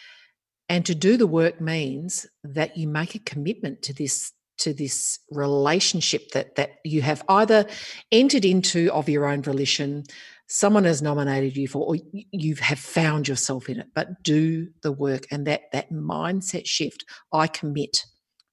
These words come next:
to this as part of my development to get me ready to lead at the next level and the next level,"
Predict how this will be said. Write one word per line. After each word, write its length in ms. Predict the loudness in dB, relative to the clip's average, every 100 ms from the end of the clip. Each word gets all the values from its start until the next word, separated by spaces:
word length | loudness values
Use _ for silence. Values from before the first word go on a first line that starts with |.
| -4
to 160 | -2
this 340 | -2 -2 -4 -4
as 220 | -6 -8
part 300 | -6 -4 -4
of 140 | -4
my 220 | -4 -6
development 640 | -6 -6 -6 -6 -6 -10 -12 -18 -20 -14
to 100 | -8
get 260 | -6 -6
me 160 | -4 -4
ready 360 | -4 -4 -6
to 160 | -8 -8
lead 560 | -4 -2 0 -2 -6 -10 _ -20 _
at 140 | -14 -8
the 80 | -4
next 420 | -4 -4 -6 -6
level 340 | -6 -6 -8
and 160 | -6 -6
the 60 | -4
next 360 | -6 -8 -8
level," 300 | -8 -8 -12